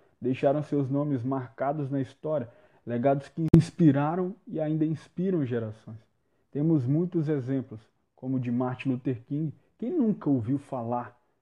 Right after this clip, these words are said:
ou do líder mais supremo de todos os tempos, Jesus. Você também pode ser um. Você pode ser uma.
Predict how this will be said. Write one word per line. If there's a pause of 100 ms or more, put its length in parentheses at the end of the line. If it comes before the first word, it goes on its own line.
(160)
ou
do
líder
mais
supremo
de
todos
os
tempos, (320)
Jesus. (640)
Você
também
pode
ser
um. (600)
Você
pode
ser
uma.